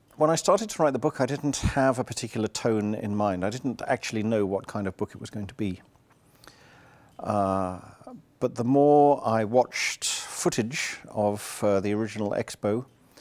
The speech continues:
uh, and the more I spoke to, uh, Belgian people about it and heard their memories, the more I realized that one of the keynotes of this event, one of the most important things about this event, was its sense of fun,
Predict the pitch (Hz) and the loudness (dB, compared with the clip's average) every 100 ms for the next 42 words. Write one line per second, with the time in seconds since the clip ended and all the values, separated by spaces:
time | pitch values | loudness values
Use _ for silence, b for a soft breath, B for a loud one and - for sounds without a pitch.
0 | B B B B B - - 101 95 95 | B B B B B -12 -4 -2 2 0
1 | 101 107 107 117 120 113 113 - - - | 0 0 0 4 4 4 2 -2 -4 -2
2 | 120 - - - - 117 110 104 101 101 | -2 -4 -10 -8 -6 -2 0 2 2 0
3 | - 95 95 90 90 - 107 104 104 92 | -2 -4 -4 -2 -2 0 -2 -2 -6 -8
4 | 110 - 101 98 95 - - 113 110 104 | -8 -6 -4 -4 -4 -8 -8 -4 -2 -2
5 | 98 101 104 98 123 - - _ B B | -2 -2 -2 -4 -6 -10 -18 _ B B
6 | B B B B - 120 127 131 131 120 | B B B B -6 0 2 4 4 2
7 | 110 117 110 110 110 107 107 120 117 - | 4 4 4 4 0 -4 0 0 0 0
8 | 110 - - 156 113 104 - - - - | -2 -2 0 2 2 2 -2 -2 -2 -4
9 | 104 104 101 - 90 90 107 131 - - | -4 -2 -2 -2 -2 0 0 -2 -8 -12
10 | - 113 110 110 110 - 113 123 120 - | -8 -4 -4 -2 -4 -4 -6 -6 -6 -4
11 | 120 107 143 139 - - 101 104 117 107 | -4 -2 2 0 -2 -8 -6 -6 -4 -4
12 | - - 117 101 - 135 101 | -4 -6 -6 -6 -4 -4 -4